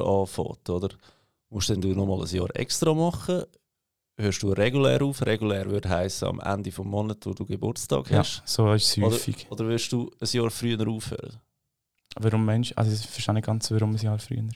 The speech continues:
Speaker 1: Also, ja, ich meine, es ist, ist ja jetzt bei dir blöd. Am,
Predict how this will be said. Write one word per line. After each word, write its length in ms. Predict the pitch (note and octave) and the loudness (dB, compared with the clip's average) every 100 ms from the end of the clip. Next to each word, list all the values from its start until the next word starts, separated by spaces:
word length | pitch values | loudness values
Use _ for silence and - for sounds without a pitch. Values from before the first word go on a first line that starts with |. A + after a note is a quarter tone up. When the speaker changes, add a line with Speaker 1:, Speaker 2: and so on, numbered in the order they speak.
| - | -2
Speaker 1:
Also, 240 | G#2 A2+ - _ _ _ _ _ _ _ _ _ _ _ - | 4 4 2 _ _ _ _ _ _ _ _ _ _ _ -12
ja, 140 | - A2+ | 6 8
ich 120 | A#2+ | 8
meine, 200 | A2+ G#2+ | 6 6
es 160 | F#2 G#2 | 4 2
ist, 80 | |
ist 240 | A2+ - G2 | 0 0 4
ja 80 | G#2+ | 4
jetzt 180 | G2+ | 4
bei 80 | G#2+ | 2
dir 200 | G2 G#2 | 4 4
blöd. 280 | G2 G#2+ G2+ | 4 4 4
Am, 360 | G2 G2 - | 0 -2 -6